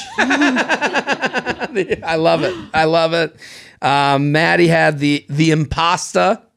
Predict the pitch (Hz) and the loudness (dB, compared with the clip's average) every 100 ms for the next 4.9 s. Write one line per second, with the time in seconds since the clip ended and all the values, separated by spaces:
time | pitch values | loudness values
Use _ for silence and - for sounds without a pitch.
0 | - - - - 147 151 - 151 151 165 | -20 -20 -14 -4 0 0 2 2 2 0
1 | 180 170 160 160 156 _ _ 151 156 160 | -2 -10 -10 -12 -12 _ _ -2 0 0
2 | 156 139 156 160 160 165 160 - 160 160 | 2 2 2 2 4 2 0 0 0 4
3 | 160 151 135 - 160 160 160 160 165 165 | 4 2 0 -2 -2 0 -2 0 -2 -4
4 | - - - - 190 214 220 208 | -18 -18 -12 -2 0 2 4 2